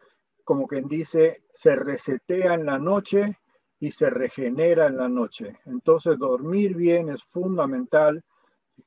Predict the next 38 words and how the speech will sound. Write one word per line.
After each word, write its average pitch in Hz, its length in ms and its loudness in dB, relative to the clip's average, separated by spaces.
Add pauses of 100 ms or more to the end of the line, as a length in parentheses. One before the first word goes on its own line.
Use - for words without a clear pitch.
(300)
para 127 220 4
tener 131 380 -4
el 135 100 -8
cerebro 127 440 -4
sano 147 400 -4
y 127 40 -8
no 123 140 -4
nos 120 220 -6
dé 123 280 -4 (760)
el 113 220 -8
Alzheimer. 98 580 -12 (880)
El - 180 -8
estrés, 214 640 0
ya 143 160 2
vimos 151 400 -6
que 139 140 -6
era 127 160 0
otro 139 300 0
de 131 60 0
los 127 160 -2
factores 135 480 -8
importantes. 202 880 -2
Tenemos 135 360 -6
que 135 120 -2
ahora 131 240 2
sí 233 280 -2 (760)
buscar 131 400 0
la 156 140 4
manera 139 680 0
de 139 340 -4 (920)
hacer 135 400 -6
OmniLife 135 520 0
de 131 60 -8
una 123 160 -2
manera 123 420 -2
tranquila, 170 640 -6
no 135 120 -4
estresarte, 214 760 -4